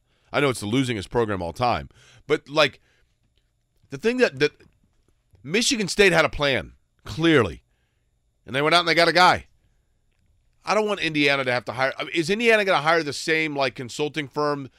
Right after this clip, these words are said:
that they spent a hundred K to tell them to change, like,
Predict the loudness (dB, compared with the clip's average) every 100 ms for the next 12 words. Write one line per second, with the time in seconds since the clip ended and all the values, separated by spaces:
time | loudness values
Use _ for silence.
0 | _ _ -8 -4 -4 -2 -2 0 -2 -6
1 | -4 -2 -2 -4 -4 -4 -8 -6 -6 -6
2 | -6 -4 -4 -6